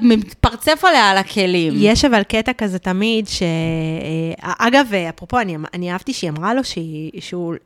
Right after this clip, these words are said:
Speaker 2: היא לא אוהבת שהוא, אה, מקנית אותה ליד חברים שלו, זאת אומרת, היא
Speaker 1: נכון,
Speaker 2: אמרה את זה,
Speaker 1: היא אמרה,
Speaker 2: אני
Speaker 1: היא
Speaker 2: אהבתי
Speaker 1: אמרה.
Speaker 2: את זה.
Speaker 1: והוא קיבל.
Speaker 2: והוא קיבל.
Speaker 1: נכון.
Speaker 2: כן, כן, הוא קיבל. אבל
Speaker 1: הבין
Speaker 2: א-,
Speaker 1: מיד.
Speaker 2: אני חושבת שיש כ-, תמיד קטע כזה שה-, גבר, אבל זה שוב, זה תלוי, כמו,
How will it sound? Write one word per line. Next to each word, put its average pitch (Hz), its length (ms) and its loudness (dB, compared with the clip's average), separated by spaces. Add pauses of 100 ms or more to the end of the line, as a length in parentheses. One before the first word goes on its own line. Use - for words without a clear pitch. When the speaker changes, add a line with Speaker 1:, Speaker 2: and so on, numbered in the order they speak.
(160)
Speaker 2:
היא 185 140 -6
לא 185 60 0
אוהבת 190 340 -2
שהוא, 170 540 -4
אה, 160 260 -8
מקנית 175 460 -4
אותה 196 160 -8
ליד 175 200 -6
חברים 185 380 -2
שלו, 254 300 0
זאת - 120 -14
אומרת, 156 240 -6
היא 160 180 -10
Speaker 1:
נכון, 151 220 -6
Speaker 2:
אמרה 226 120 6
את 196 60 0
זה, 175 60 4
Speaker 1:
היא 165 80 6
אמרה, 180 140 2
Speaker 2:
אני 185 80 6
Speaker 1:
היא 247 60 6
Speaker 2:
אהבתי 302 140 2
Speaker 1:
אמרה. 226 100 4
Speaker 2:
את 160 80 -2
זה. 147 80 -8 (300)
Speaker 1:
והוא 403 120 -6
קיבל. 190 400 -6 (220)
Speaker 2:
והוא 214 140 8
קיבל. 185 280 -2 (200)
Speaker 1:
נכון. 170 320 -8
Speaker 2:
כן, 269 140 4
כן, 220 160 2
הוא 208 100 2
קיבל. 196 260 2 (120)
אבל 202 220 4
Speaker 1:
הבין 202 140 2
Speaker 2:
א-, 196 40 -2
Speaker 1:
מיד. 139 340 -6
Speaker 2:
אני 240 180 6
חושבת 285 360 2
שיש 247 420 4
כ-, - 120 -6
תמיד 269 380 0
קטע 277 260 0
כזה 190 240 2
שה-, 175 540 2 (800)
גבר, 233 560 4 (280)
אבל 214 140 4
זה 208 100 2
שוב, 262 200 4
זה 190 120 -4
תלוי, 226 300 2 (140)
כמו, 220 140 -8